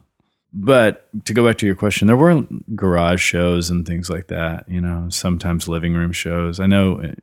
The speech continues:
for sure in Denton, uh, back when I was in college, there would be living room shows and backyard shows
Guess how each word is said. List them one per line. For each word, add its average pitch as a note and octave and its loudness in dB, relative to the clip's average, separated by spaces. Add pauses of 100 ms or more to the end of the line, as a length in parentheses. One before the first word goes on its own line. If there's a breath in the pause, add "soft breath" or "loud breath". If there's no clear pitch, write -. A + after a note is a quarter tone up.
for F2 -6
sure G2 0
in E2+ 0
Denton, F2 -2 (1080)
uh, E2+ -12 (380)
back F2 -8
when F2 -2
I E2+ -2
was E2 -4
in E2+ -6
college, E2+ -4
there F2 -2
would E2+ -4
be E2+ -6
living D#2+ -6
room E2+ -4
shows E2+ -6
and E2 -4
backyard F2 -6
shows - -10